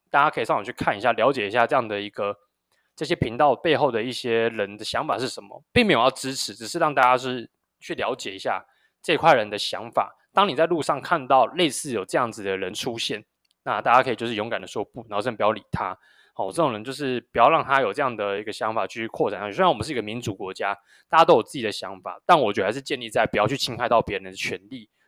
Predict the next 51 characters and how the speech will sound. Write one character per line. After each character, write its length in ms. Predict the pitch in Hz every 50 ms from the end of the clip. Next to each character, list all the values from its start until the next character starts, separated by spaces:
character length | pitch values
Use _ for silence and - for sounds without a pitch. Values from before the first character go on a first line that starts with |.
| _
哦， 140 | - - 107
这 100 | 120 156
才 160 | 120 104 107
是 400 | 104 - - 131 120 113 107 104 _ _ _
最， 320 | - - 185 151 127 107 107
最 200 | - - 170 131
高 160 | - 120 123
的 60 | 113
指 140 | - - 110
导 120 | 101 95
原 200 | 92 90 92 98
则， 120 | 92 95 92
不 60 | 117
要 80 | 127
去 220 | 139 - 190 175 147
影 100 | 131 123
响 140 | 127 98 104
到 120 | 127 123
别 240 | 113 - 92 92 92
人。 200 | 95 95 95 _ _ _ _ _ _ _ _ _ _ _ _ _ _ _ _ _ _ _ _ _ _ _ -
那 180 | 214 220 196 180 - - -
回 120 | - 190 208
想 240 | - - 147 120
起 220 | 107 - - - 101
我 100 | 101 92
自 220 | 95 - - -
己 140 | 165 117 104
在 420 | - - 139 135 120 113 110 101
临 160 | 104 110 131 139
床 220 | 143 127 127 135
工 160 | 143 147 147
作 120 | 143 147 131
上， 320 | - 147 131 107 98 95 107
有 80 | 123 120
没 100 | 131 175
有 80 | 196
遇 140 | 180 196 190
到 160 | 175 180 160
类 220 | 151 151 185 165 143
似 320 | 123 - - - 131 117
可 160 | - _ 107
能 180 | 95 95 92 95
被 220 | _ - 156 123
性 260 | 107 - - 143 120 107
骚 260 | - - 104 107 110
扰 140 | 104 90 87
的 240 | 87 87 87 90
一 80 | 90 95
个 300 | - - 98 92 92 90
状 260 | - - 165 110 92
况？ 220 | - - - 98